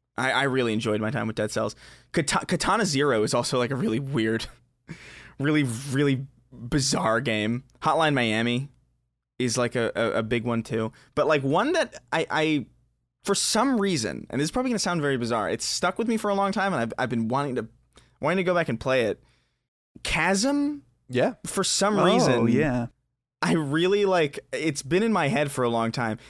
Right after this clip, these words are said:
Speaker 1: That's not, like, an exceptional game by any means. It's not, like, doing anything that anything hasn't, a-, any other game hasn't done before. It's not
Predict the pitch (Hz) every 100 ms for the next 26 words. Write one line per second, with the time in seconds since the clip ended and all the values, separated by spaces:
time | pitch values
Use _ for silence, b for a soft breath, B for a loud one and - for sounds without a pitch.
0 | B 190 - 302 269 233 175 - - 151
1 | 151 - 170 151 143 135 127 123 b b
2 | b b _ - 120 127 147 170 185 190
3 | 185 185 196 202 202 214 160 - 190 170
4 | 147 151 160 156 151 151 143 127 123 131
5 | 127 123 120 117 - - 120 104 131 123
6 | 117 120 117 110 113 151 160 151 - 151
7 | 147 123 - 147 135 -